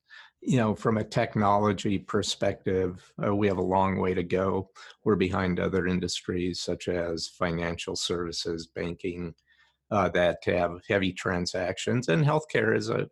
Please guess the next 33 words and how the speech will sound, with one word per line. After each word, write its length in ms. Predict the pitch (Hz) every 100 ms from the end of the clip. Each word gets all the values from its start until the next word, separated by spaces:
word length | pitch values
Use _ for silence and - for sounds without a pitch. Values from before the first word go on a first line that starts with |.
| - -
has 380 | 113 131 120
a 140 | 101 92
heavy 400 | 110 107 110 92
transaction 1000 | - 104 90 90 92 104 - 98 92 87
component 640 | - 92 104 92 90 90 - _ _ _ _ _
when 160 | 104
you 120 | 90 85
factor 560 | - 95 92 98 90
in 400 | 90 90 87 87 - _ _ _ _ _ _ _ _ _ -
not 220 | 202 123
only 160 | 123 95
the 140 | 82
volume 460 | 82 90 95 90 85
of 120 | 82
services, 880 | - - 117 110 95 - 92 87 85
but 240 | - 87
the 80 | -
way 300 | 90 92 90
that 380 | 90 87 85 85 _ _ _ _ -
healthcare 460 | 98 - - 87
is 140 | 87 -
financed 680 | 101 107 98 87 85 -
in 140 | - 85
this 240 | 82 -
country. 640 | - 92 87 - - 101 _ _ _ - - - - _ _
So 300 | - - 113
from 200 | 98 110
that, 300 | 110 123 - - _
that 240 | 117 113
perspective, 640 | - 98 - 98 90 107 90
I, 160 | 92 85 - -
I 140 | 104
think 380 | 101 104 92